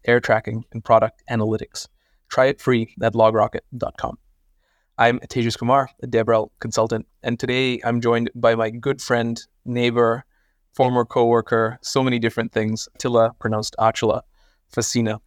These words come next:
a senior developer experience engineer at Zeta, who recently spoke at a conference called React Norway. And he spoke about server components versus client components, the showdown. Today, we're gonna dive into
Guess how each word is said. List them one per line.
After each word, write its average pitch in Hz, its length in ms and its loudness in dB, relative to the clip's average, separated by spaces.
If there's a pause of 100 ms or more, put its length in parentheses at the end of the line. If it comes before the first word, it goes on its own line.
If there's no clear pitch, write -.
(180)
a 117 80 -18
senior 147 540 0
developer 120 480 2
experience 120 480 -2
engineer 120 500 -4 (140)
at 117 160 -4
Zeta, 117 420 0 (520)
who 131 140 -2
recently 139 440 2
spoke 117 400 2
at 110 220 2 (180)
a 117 80 -4
conference 113 300 -2
called 107 180 -2
React 113 320 0
Norway. 117 520 0 (260)
And 120 100 -6
he 147 80 0
spoke 175 180 2
about 160 280 4
server 156 260 2
components 143 500 0
versus 120 360 -4
client 123 360 0
components, 113 540 -4
the 117 140 -4
showdown. 113 440 0 (480)
Today, 131 220 2
we're 131 100 0
gonna 123 160 0
dive 117 280 4
into 127 480 -4